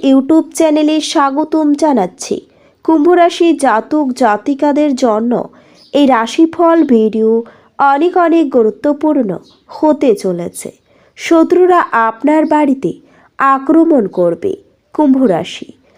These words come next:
এখন আপনি দীর্ঘশ্বাস নিতে সক্ষম হবেন। একুশ, বাইশ ও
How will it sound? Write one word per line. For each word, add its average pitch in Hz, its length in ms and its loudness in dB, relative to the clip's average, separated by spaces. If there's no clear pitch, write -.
এখন 277 400 2
আপনি 370 280 2
দীর্ঘশ্বাস 320 720 2
নিতে 330 280 2
সক্ষম 262 540 -2
হবেন। 180 380 -4
একুশ, 330 380 2
বাইশ 240 420 0
ও 285 100 2